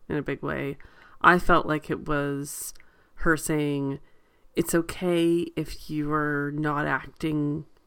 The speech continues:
the right way, if you don't know what to do exactly. All you need to know, all you need to do is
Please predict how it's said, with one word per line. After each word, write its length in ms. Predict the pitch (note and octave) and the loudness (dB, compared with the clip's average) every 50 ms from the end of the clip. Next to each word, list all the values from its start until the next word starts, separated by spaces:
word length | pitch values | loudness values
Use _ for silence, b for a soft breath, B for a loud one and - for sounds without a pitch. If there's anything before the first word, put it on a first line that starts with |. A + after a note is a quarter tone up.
| _ _ _ _ - - - | _ _ _ _ -16 -6 -2
the 100 | D#3+ D3 | -2 0
right 280 | C#3 C#3 C#3 - - - | 0 0 -2 -2 -4 -2
way, 640 | D#3+ D#3 D3+ D3+ D3 C#3+ B2 C3+ C3 C3+ D#3+ - - | -2 0 0 0 -2 -2 -4 -4 -4 -6 -6 -8 -6
if 140 | D#3+ - | -2 0
you 80 | E3 D3+ | 0 0
don't 260 | - - D#3 C3+ - | 2 2 2 2 4
know 100 | D3+ D3+ C#3+ | 2 2 0
what 200 | C#3+ - - - | 0 -2 -4 -8
to 200 | - D#3 C#3+ C#3+ - - | -10 -10 -10 -12 -6 0
do 260 | - D#3+ D#3+ D#3+ D3+ | 4 6 6 6 4
exactly. 840 | D3 C#3 C#3+ - - C3+ A#2+ B2 B2+ - - - C3+ C3 B2 C3 C#3+ - B B B B B B B B B B B B B B - | 2 0 -2 -6 -8 -6 -6 -6 -8 -12 -10 -10 -8 -8 -8 -8 -10 -14 B B B B B B B B B B B B B B 2
All 160 | - D#3+ D#3 D#3 | 4 4 6 6
you 120 | D3 D3+ | 4 4
need 200 | D3+ D3 C#3+ - | 4 2 2 0
to 100 | - D3+ | -4 -4
know, 380 | C#3+ D3 C#3+ D3 D3 C#3+ C#3+ G2 E2+ - - - | -2 -2 0 0 0 0 -2 -2 -4 -4 -2 -2
all 120 | D3+ D3+ | 0 0
you 80 | D3 C#3+ | 0 0
need 160 | D3 C#3+ - | -2 -2 -4
to 80 | - | -8
do 260 | C#3+ - C#3+ C#3+ C#3+ C#3 | -8 -4 -2 -2 -2 -2
is 500 | C#3 C#3 C#3 D3 - - - - - | -2 -4 -6 -8 -8 -10 -12 -12 -14